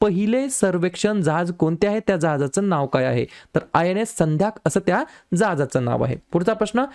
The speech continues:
कोणत्या देशाने अलीकडेच भारताला एकतीस प्रिडेटर ड्रोन विकण्यास मान्यता दिलेली आहे? तर अमेरिका हे या प्रश्नाचं योग्य उत्तर असणार आहे. पुढचा प्रश्न,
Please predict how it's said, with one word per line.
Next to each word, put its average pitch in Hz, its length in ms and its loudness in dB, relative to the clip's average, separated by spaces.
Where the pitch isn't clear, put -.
कोणत्या 240 560 0
देशाने 190 540 0
अलीकडेच 202 500 0
भारताला 165 580 0
एकतीस 247 460 -2
प्रिडेटर 180 440 0
ड्रोन 175 360 0
विकण्यास 147 500 -2
मान्यता 143 440 0
दिलेली 120 340 0
आहे? 131 160 -2
तर - 340 -6
अमेरिका 196 400 0
हे 190 80 2
या 170 100 0
प्रश्नाचं 139 460 -2
योग्य 135 360 -2
उत्तर 120 260 0
असणार 123 380 -2
आहे. - 80 -4
पुढचा 180 220 2
प्रश्न, 220 300 0